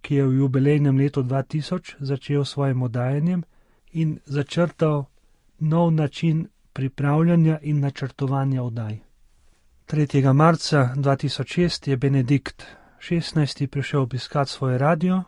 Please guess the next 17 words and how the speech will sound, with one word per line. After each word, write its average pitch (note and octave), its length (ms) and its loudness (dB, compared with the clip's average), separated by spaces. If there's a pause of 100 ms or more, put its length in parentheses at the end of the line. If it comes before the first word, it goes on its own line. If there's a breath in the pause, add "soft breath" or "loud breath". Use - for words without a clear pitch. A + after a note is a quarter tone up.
(580)
in C#3 100 -6
posvetil D3 540 -6
svojemu C#3 400 -2
predhodniku D3 720 -4
popolnoma C#3+ 800 -2
obnovljen C3+ 520 -4
studio. A#2+ 520 -4 (300)
Studio, E3 600 0 (100)
v C#3 100 -6
katerem C#3 480 -2
je C3+ 100 0
kardinal C3 500 -4
Wojtyła, D#3 760 -2
preden C3+ 320 -4
je C3 80 -6
postal B2+ 380 -8
papež, D3+ 460 -2